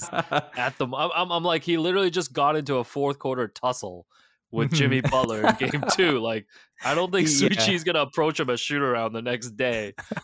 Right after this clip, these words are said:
Speaker 2: to, to do a
Speaker 1: <laughs>
Speaker 2: Pokemon Go story. Grant Williams, though, I don't know if I'm wrong, but I get the sense, like, is he one of, like, the favorites am-, amongst the media?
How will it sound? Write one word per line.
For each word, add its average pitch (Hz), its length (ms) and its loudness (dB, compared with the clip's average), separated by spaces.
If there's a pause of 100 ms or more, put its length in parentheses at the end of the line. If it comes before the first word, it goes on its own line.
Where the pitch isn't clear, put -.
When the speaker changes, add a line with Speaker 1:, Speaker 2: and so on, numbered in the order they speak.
Speaker 2:
to, 165 140 2
to 131 160 -2
do 131 180 4
a 127 60 2
Speaker 1:
<laughs> 123 40 0
Speaker 2:
Pokemon 123 680 -2
Go 117 160 -2
story. 107 240 -10 (240)
Grant 226 240 2
Williams, 220 320 2
though, 202 140 2
I 151 100 2
don't 185 120 2
know 175 100 4
if 151 80 -2
I'm 131 160 0
wrong, 139 340 2
but 120 100 2
I 120 80 0
get 139 180 -6
the 135 80 -4
sense, 135 300 -2
like, 110 220 -2
is 117 180 -8
he 135 160 -2
one 131 220 -2
of, 123 80 -2
like, 110 180 -4
the 104 220 -4
favorites 120 600 -6
am-, 107 200 -10
amongst 104 400 -10
the 98 80 -12
media? 123 420 -8